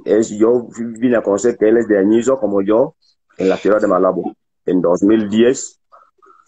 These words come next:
Eh, más estamos hablando de algo de casi doce años, doce años. Dos mil diez, dos mil nueve, en la escuela, en la primera escuela de Guinea Ecuatorial,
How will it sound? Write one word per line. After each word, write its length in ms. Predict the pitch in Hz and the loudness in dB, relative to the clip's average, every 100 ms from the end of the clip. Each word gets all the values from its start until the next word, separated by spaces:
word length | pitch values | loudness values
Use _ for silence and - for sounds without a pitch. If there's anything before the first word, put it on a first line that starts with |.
| _ _ _ _ - | _ _ _ _ -4
Eh, 140 | 76 | -2
más 180 | 80 90 | 0 0
estamos 280 | 104 107 110 | 0 0 2
hablando 280 | 98 110 | 0 0
de 140 | 110 98 | 2 2
algo 220 | 101 110 | 4 2
de 300 | 101 95 95 | 2 2 2
casi 360 | 95 - 107 101 - - _ | 0 -4 -8 -10 -20 -20 _
doce 400 | 101 110 - 98 | 0 0 0 0
años, 480 | 98 87 - - - _ _ | 0 -2 -10 -18 -20 _ _
doce 460 | - 98 98 - 87 | -6 -2 -2 0 0
años. 360 | 80 82 - _ _ - _ _ _ - | 0 -6 -14 _ _ -20 _ _ _ -2
Dos 140 | 95 | 0
mil 120 | 113 | 2
diez, 120 | 113 | 2
dos 180 | 104 95 | 2 2
mil 180 | 104 107 | 2 4
nueve, 360 | 107 107 117 - | 2 4 0 0
en 140 | 87 | -2
la 100 | 90 | 0
escuela, 500 | - - 117 120 131 | -2 0 0 2 0
en 80 | 107 | -2
la 120 | 101 | -2
primera 200 | - 120 | 0 0
escuela 280 | 113 123 117 | 0 0 0
de 80 | 104 | 0
Guinea 240 | 98 110 | -2 -2
Ecuatorial, 520 | 107 - 95 101 117 | -2 -2 0 0 0